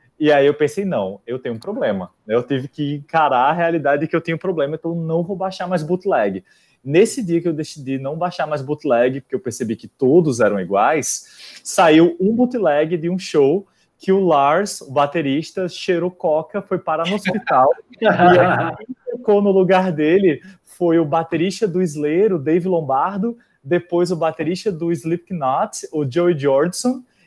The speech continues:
Speaker 1: e depois, é, outro cara lá que eu não lembro, e aí esse show único. Aí eu falei, "Pronto, então vai ter shows únicos", aí eu voltei pra loucura do bootleg. <laughs> Aí,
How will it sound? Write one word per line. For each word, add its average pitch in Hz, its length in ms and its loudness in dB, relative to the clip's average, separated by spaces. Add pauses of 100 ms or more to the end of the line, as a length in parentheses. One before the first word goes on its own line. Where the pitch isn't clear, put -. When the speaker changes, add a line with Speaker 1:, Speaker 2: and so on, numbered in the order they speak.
Speaker 1:
e 170 140 2
depois, 180 960 2
é, 156 180 0
outro 208 300 2
cara 196 240 -6
lá 175 180 0
que 180 120 -6
eu 196 40 -2
não 185 120 -4
lembro, 175 320 -2
e 165 100 0
aí 180 200 2
esse 190 240 0
show 190 300 0
único. 208 640 2 (240)
Aí 143 100 2
eu 147 40 4
falei, 190 200 -2
"Pronto, 185 520 0
então 185 200 -2
vai 180 160 2
ter 196 200 0
shows 196 280 -2
únicos", 190 440 -4
aí 190 60 0
eu 180 60 2
voltei 165 540 0
pra 214 160 -4
loucura 208 500 4
do 185 120 0
bootleg. 180 640 0 (460)
<laughs> - 500 0
Aí, 214 400 4